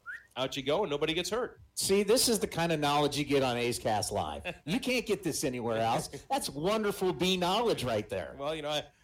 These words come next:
Speaker 1: you know, uh, what was the Jerry Seinfeld movie? Bee, uh, Bee,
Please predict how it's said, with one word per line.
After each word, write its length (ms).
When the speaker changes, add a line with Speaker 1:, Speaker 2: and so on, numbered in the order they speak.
Speaker 1:
you 80
know, 200
uh, 280
what 240
was 140
the 60
Jerry 300
Seinfeld 560
movie? 400
Bee, 300
uh, 160
Bee, 500